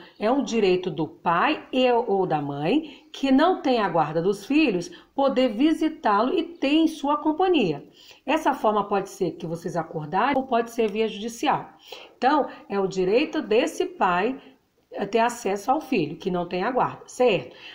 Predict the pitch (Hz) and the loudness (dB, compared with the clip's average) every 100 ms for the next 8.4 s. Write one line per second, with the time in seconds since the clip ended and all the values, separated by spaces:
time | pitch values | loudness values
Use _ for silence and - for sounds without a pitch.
0 | - 294 381 370 320 294 302 285 170 165 | -6 0 0 2 2 4 4 0 0 0
1 | 180 233 196 147 143 - - - - _ | 2 2 0 -2 -10 -14 -20 -20 -20 _
2 | 214 247 294 240 247 247 262 294 - 202 | 0 2 2 0 0 2 2 2 0 0
3 | 151 - 185 143 135 - - _ 302 269 | 0 0 -2 -2 -6 -16 -20 _ -4 -2
4 | 262 254 254 247 220 - 202 190 190 196 | 0 0 0 -4 -6 -4 -2 0 0 -2
5 | 185 170 233 247 - - 233 277 262 165 | -2 0 -2 -2 -8 -4 0 2 2 0
6 | 147 - - 208 190 190 190 214 254 - | -2 -10 -14 -8 -4 0 2 2 0 -4
7 | - 185 165 147 139 139 165 208 190 160 | -10 -6 -4 -4 -6 -4 -4 -4 -6 -4
8 | 165 185 214 | 0 2 2